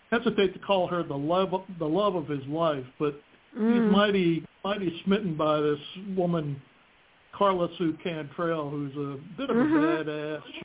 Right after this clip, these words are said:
Speaker 1: She, she makes a living triple crossing, uh, drug dealers and gun runners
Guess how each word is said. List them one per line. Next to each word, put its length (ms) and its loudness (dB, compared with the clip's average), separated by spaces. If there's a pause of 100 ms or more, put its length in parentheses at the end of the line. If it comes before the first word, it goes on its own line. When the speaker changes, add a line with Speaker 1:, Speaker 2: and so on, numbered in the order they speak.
(120)
Speaker 1:
She, 160 -10 (260)
she 100 0
makes 320 0
a 40 2
living 720 2 (720)
triple 300 2
crossing, 880 -2
uh, 180 -4
drug 380 -2
dealers 560 0
and 300 -6
gun 240 0
runners 540 -2